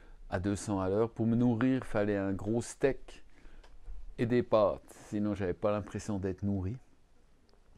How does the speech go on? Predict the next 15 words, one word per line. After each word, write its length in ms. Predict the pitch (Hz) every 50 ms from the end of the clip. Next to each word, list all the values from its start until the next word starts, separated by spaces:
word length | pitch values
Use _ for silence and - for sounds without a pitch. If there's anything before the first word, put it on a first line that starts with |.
| - - - - - - - - - - - - - - -
Et 80 | - 95
ça, 180 | - 123 123
c'est, 520 | 127 - - 113 107 104 101 98 98 98 90
j'ai 160 | 95 98 98
changé. 480 | 92 - 104 107 110 95 95 95 98 92
Maintenant, 440 | 95 95 98 101 104 110 107 101 - - - - - - - - -
j'ai 180 | 104 110 117
passé 440 | 95 - 110 107 - - - 120 113 - - -
peut-être 320 | - 110 - 117 113 113
de 160 | 104 107 110 104
cinq 360 | - - 135 127 131 131 -
pour 260 | - - 117 - -
cent 240 | - 127 123 120 107
de 80 | 101
fruits, 520 | 101 - - - - 123 123 120 117 110